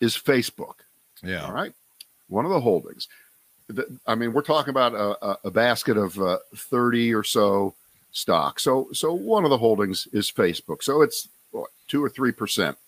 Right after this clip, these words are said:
Speaker 1: of the whole,
Speaker 2: Yeah.
Speaker 1: the whole thing. But it's grown nicely in the last couple of years. It's probably more than that, or has
Speaker 2: Mm.
Speaker 1: been. So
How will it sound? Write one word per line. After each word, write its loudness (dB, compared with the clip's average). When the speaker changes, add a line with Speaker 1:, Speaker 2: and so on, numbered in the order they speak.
Speaker 1:
of -2
the -2
whole, 0
Speaker 2:
Yeah. -12
Speaker 1:
the -8
whole 2
thing. -10
But 2
it's -6
grown 2
nicely 0
in -2
the -6
last -2
couple -2
of -2
years. -10
It's -20
probably 0
more 0
than -6
that, -16
or -8
has -2
Speaker 2:
Mm. -8
Speaker 1:
been. -12
So 4